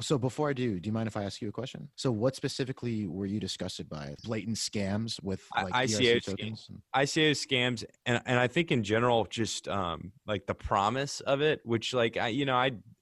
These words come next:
Speaker 2: I, I think is, is great that you can have, that we can have, like, that kind of innovation, but the promise of it, and then just how much of it, at least right now, seems totally unrealized. And,
Speaker 1: Mm-hmm.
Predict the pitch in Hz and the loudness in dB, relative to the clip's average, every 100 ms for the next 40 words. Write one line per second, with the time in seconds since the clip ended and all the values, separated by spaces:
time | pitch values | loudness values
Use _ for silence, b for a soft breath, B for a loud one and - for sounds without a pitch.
0 | _ - - - 120 113 117 110 143 123 | _ -18 -12 -2 0 2 2 2 0 0
1 | 101 - - _ 117 101 90 104 98 - | -2 -2 -10 _ -2 -2 2 4 4 0
2 | 98 90 104 - 90 90 98 - 95 98 | -2 -2 -2 -2 -2 -2 -2 -4 0 0
3 | - 110 104 85 90 98 92 - b b | 0 -4 -2 -2 0 0 -2 -6 b b
4 | b 113 98 104 - - 104 98 90 95 | b 2 2 0 -2 -2 -2 -2 -2 -6
5 | 87 95 92 95 92 - _ _ - 110 | 0 0 0 -4 -10 -12 _ _ -4 0
6 | 104 113 113 117 127 117 117 101 101 98 | 2 4 4 4 4 6 4 4 2 2
7 | 95 95 90 - _ _ _ - 110 107 | 2 -4 -8 -10 _ _ _ -4 2 4
8 | 107 104 98 98 95 95 135 139 - - | 4 2 2 2 4 0 0 0 0 -6
9 | _ 107 107 87 98 95 92 95 - 98 | _ 0 0 0 -2 2 2 0 -4 -6
10 | 90 - _ _ _ - 117 117 104 - | -6 -10 _ _ _ 2 2 4 2 2
11 | 98 92 95 92 87 78 95 - _ b | -2 0 2 2 2 0 -4 -8 _ b
12 | b b 120 104 85 92 - | b b -2 0 -4 -12 -18